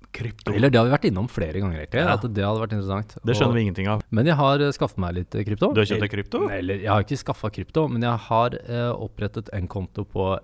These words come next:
Speaker 2: eToro, som vi snakket om
Speaker 1: Ja, det har vi snakket om for
Speaker 2: for
Speaker 1: lenge
Speaker 2: siden.
Speaker 1: siden. eToro.
Speaker 2: Som er et sted du kan rett og slett kjøpe, eh, krypto. Og, eh, Tesla, Apple.
Speaker 1: Hva har du kjøpt?
Speaker 2: Du,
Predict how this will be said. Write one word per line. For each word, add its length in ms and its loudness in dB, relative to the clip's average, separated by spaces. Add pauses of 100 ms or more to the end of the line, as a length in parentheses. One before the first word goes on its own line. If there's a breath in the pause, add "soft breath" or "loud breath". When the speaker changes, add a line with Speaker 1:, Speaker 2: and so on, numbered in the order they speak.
Speaker 2:
eToro, 640 -2
som 180 -4
vi 80 -2
snakket 320 -6
om 220 0
Speaker 1:
Ja, 60 2
det 80 -2
har 120 2
vi 80 -2
snakket 120 -4
om 60 -8
for 120 0
Speaker 2:
for 20 2
Speaker 1:
lenge 80 2
Speaker 2:
siden. 200 4
Speaker 1:
siden. 280 0 (260)
eToro. 300 -2 (760 soft breath)
Speaker 2:
Som 240 -2
er 300 0
et 140 -8
sted 340 -2
du 120 -2
kan 500 -4
rett 200 -4
og 60 -10
slett 240 -10
kjøpe, 380 -2
eh, 440 2 (240)
krypto. 440 0 (400 loud breath)
Og, 340 4 (340)
eh, 180 -4
Tesla, 640 -2
Apple. 520 -4 (180)
Speaker 1:
Hva 80 6
har 80 8
du 60 8
kjøpt? 320 0 (220)
Speaker 2:
Du, 120 10